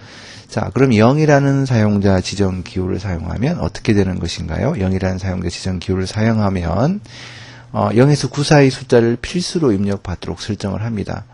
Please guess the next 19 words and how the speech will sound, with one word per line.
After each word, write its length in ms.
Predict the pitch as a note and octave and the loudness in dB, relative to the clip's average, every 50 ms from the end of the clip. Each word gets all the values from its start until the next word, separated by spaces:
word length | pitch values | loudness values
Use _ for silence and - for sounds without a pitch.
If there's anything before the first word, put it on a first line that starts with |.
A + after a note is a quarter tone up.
| - - - | -20 -20 -10
그럼 160 | - C#3+ C3 | -6 -6 -6
구는 300 | - - D#3 E3 F3 E3+ | -2 0 2 2 2 2
뭔가요? 640 | D#3+ C3 G2 F2+ F2 F2 E2 E2 F2+ - E3+ G#3 G#3+ | 4 2 2 2 2 2 0 2 2 0 0 -2 -4
숫자나 600 | - - - - G#2+ - - G#2+ F#2+ F2+ G#2 B2+ C#3+ | -10 -10 -10 -10 -8 -2 0 0 0 0 0 -2 -4
공백을 420 | - - A#2+ A2+ G#2+ A2 G#2 G2 | -2 -2 0 2 2 2 2 2
입력받도록 640 | - G2+ G#2+ G#2 G2 - - F#2+ - - G2 F#2+ G2 | 0 0 0 -2 -2 -2 -4 -4 -4 -2 -4 -4 -2
설정한다. 600 | - B2+ A#2 - A#2 G2+ F2+ E2+ E2 F2 F2+ - - - - - - _ - | -2 -4 -2 -2 -2 -2 -2 -4 -4 -6 -8 -8 -12 -18 -20 -20 -20 _ -8
차이가 360 | - - F3 E3+ E3+ E3+ D3 | -2 2 2 4 4 4 2
뭔가요? 360 | A2+ F2 E2 E2 D#2+ D2+ - E2+ - - - - - - - - | 2 2 0 -2 -2 -4 -4 -8 -12 -16 -20 -20 -20 -16 -6 2
얘는 260 | A#2+ C3 E3 F#3+ G3 F#3 | 2 4 4 4 2 0
필수 400 | - - G3+ G3 E3+ - - E3 | -2 -2 0 0 0 0 2 2
요소고 680 | C3 G#2+ G2 F#2 - - F2+ - - F2+ G#2 C3+ E3+ - | 4 4 4 2 0 -6 -8 -4 -4 -4 -2 -2 -4 -4
얘는 300 | F#2+ F2+ F#2+ G2+ A2 A#2+ | -4 -4 -2 -2 -4 -4
선택 600 | A#2+ - - F2+ E2+ F2+ G#2+ - - D3+ D#3+ - | -6 -6 -8 -6 -6 -6 -8 -2 0 0 0 0
요소입니다. 1080 | A2+ G#2 F#2 F2+ - G2 - - D#2+ A2+ A#2+ G#2 F2 F2 D#2 D2+ E2 E2+ E2 D2+ - F2+ _ _ _ _ - - | -2 -4 -4 -4 -6 -8 -8 -6 -4 -4 -2 -2 -2 -2 -4 -2 -2 -2 -4 -4 -8 -10 _ _ _ _ -14 -10
어, 200 | F2 D#2+ D#2 D#2 - - - - - - - - | -8 -8 -8 -10 -12 -18 -20 -20 -16 -16 -16 -10
필수적으로 640 | - - - A#3 G3+ - G#3+ F#3 D3+ B2+ C3 C3+ C#3+ | -8 -2 2 2 2 2 4 4 6 6 6 4 4
입력받아야 680 | B2 G#2+ G#2 G2+ G2+ F#2+ - - G2 F2 F2+ E2+ E2+ | 2 2 2 0 0 -2 -2 -4 -2 -2 0 -2 -2
되고 440 | - - D#2+ - - - D3 F#3+ | -2 -4 -6 -4 -2 -2 -4 -4